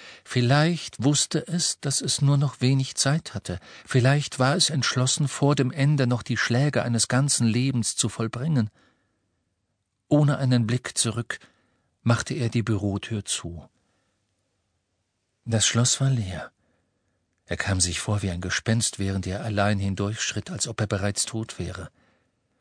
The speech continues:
Die Leute aus den Porträts waren immer noch nicht in ihren Rahmen zurück. Im ganzen Schloss herrschte unheimliche Stille,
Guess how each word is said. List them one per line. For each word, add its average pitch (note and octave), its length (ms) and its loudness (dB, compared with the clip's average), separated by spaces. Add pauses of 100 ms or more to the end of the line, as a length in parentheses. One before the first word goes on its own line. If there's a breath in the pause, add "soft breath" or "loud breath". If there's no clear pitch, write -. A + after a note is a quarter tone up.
(160)
Die F#2 80 -4
Leute G#2+ 320 2
aus G#2 140 -4
den G2+ 180 -4
Porträts A2+ 500 0
waren A2+ 280 0
immer C3 240 4
noch G2+ 180 0
nicht G#2+ 240 -4
in G#2+ 140 -2
ihren G2+ 240 -2
Rahmen G#2 400 0
zurück. - 440 -4 (520 soft breath)
Im B2+ 180 4
ganzen C#3+ 380 4
Schloss C#3 400 4
herrschte B2 380 0
unheimliche A2+ 720 0
Stille, F2+ 520 -4